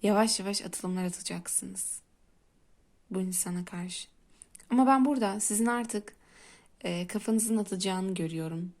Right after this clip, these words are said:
Artık her şeyi göze alacaksınız. Çizgi çizeceksiniz. Ve bu yüzden sizden biraz korkmaya başlayacak. Yavaş yavaş kendini gösterecek. Size adımlar atacak.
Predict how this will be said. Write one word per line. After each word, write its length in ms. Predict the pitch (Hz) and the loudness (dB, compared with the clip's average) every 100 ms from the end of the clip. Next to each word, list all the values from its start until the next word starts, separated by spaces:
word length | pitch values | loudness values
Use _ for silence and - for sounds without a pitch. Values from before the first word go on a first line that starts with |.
| _ _ _ | _ _ _
Artık 420 | 254 269 262 254 - - | 4 4 0 -6 -12 -20
her 160 | - 247 | 2 2
şeyi 220 | 254 233 | 4 2
göze 260 | 220 185 196 | 2 2 2
alacaksınız. 920 | 185 170 175 175 - - 196 - - - | 2 -2 -4 -8 -8 -8 -8 -10 -10 -12
Çizgi 380 | - 190 185 226 | -6 -2 0 0
çizeceksiniz. 840 | 233 220 233 233 233 - 220 226 254 - _ - - - | 0 -2 -2 -2 -2 -2 -2 -4 -10 -18 _ -18 -10 0
Ve 120 | 233 | 4
bu 60 | 294 | 4
yüzden 240 | 294 254 | 6 4
sizden 360 | 247 226 247 240 | 4 2 2 2
biraz 180 | 240 | -2
korkmaya 480 | - 196 196 190 190 | -2 -2 -2 -2 -2
başlayacak. 540 | 175 175 - 180 - 196 - _ _ _ _ _ _ _ _ _ _ - - _ _ | -2 -4 -6 -10 -12 -16 -20 _ _ _ _ _ _ _ _ _ _ -20 -20 _ _
Yavaş 400 | - 208 269 - | 2 4 4 2
yavaş 480 | 185 175 170 - - - | -4 -6 -6 -6 -6 -8
kendini 360 | 180 175 170 | -6 -4 -4
gösterecek. 840 | 175 180 - 226 226 240 240 - - _ - - _ _ _ - | -4 -6 -2 -2 -2 -4 -8 -14 -20 _ -20 -20 _ _ _ -4
Size 280 | - 208 | -2 0
adımlar 440 | 226 196 196 190 185 | -2 -2 -4 -2 -4
atacak. 580 | 180 - 180 214 - | -4 -8 -10 -10 -14